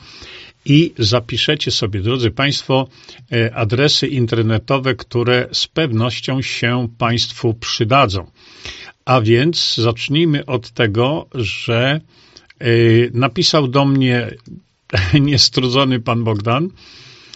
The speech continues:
i pan Bogdan pisze tak: „A wy, drodzy Państwo, przygotujcie sobie coś do pisania”. Pan Bogdan pisze tak: „Słoneczny dzień, wybrałem się na spacer. Przechodząc koło domu, widzę mężczyznę na wózku inwalidzkim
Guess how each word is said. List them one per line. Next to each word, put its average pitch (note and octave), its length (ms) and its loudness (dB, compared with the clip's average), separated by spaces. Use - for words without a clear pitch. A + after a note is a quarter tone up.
i A#2+ 180 2
pan C#3 240 0
Bogdan C3 340 0
pisze C3 300 0
tak: G#2+ 280 -2
„A A#2+ 60 2
wy, C#3+ 260 4
drodzy A#2+ 260 0
Państwo, C#3+ 340 0
przygotujcie A#2+ 600 0
sobie D#3 260 0
coś A2 260 0
do F#2+ 340 -2
pisania”. C3+ 440 2
Pan C3 180 2
Bogdan F#3 320 4
pisze D3+ 280 -2
tak: A2+ 240 0
„Słoneczny E3+ 640 0
dzień, A2 360 2
wybrałem B2+ 520 2
się - 120 0
na C#3 120 2
spacer. C3 600 0
Przechodząc D#3 600 2
koło B2+ 240 0
domu, A2+ 320 2
widzę C#3+ 280 2
mężczyznę C3+ 600 4
na A#2 160 2
wózku B2 520 2
inwalidzkim A#2+ 920 0